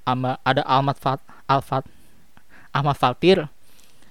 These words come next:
itu back kiri timnas juga. Terus ada tengahnya ada, gue lupa tengah siapa ya.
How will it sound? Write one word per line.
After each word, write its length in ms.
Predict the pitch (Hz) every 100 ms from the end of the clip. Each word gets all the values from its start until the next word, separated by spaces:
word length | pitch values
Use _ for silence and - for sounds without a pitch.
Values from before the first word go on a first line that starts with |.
| - -
itu 140 | 151
back 160 | 180 165
kiri 380 | 156 147 147 147
timnas 340 | 147 147 -
juga. 400 | 135 139 185 - - - - - - -
Terus 160 | 143 -
ada 260 | 139 139 139 139 139 139 139 139 147 - - - - - - - - - -
tengahnya 540 | 139 135 139 143 139
ada, 500 | 143 139 135 135 143 - - - - - - - - - - - -
gue 80 | 143
lupa 220 | 127 147
tengah 160 | 139 143
siapa 240 | 143 139
ya. 140 | 120